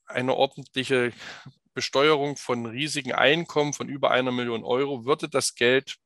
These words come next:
bereitstellen, um Armut wirksam zu bekämpfen.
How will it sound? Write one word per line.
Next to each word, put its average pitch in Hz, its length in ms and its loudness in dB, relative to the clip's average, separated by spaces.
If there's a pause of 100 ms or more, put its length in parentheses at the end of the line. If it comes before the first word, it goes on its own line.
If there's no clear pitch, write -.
bereitstellen, 131 920 2 (760)
um 170 360 -2 (340)
Armut 127 420 4
wirksam 123 400 -4
zu - 120 -12
bekämpfen. 110 640 -4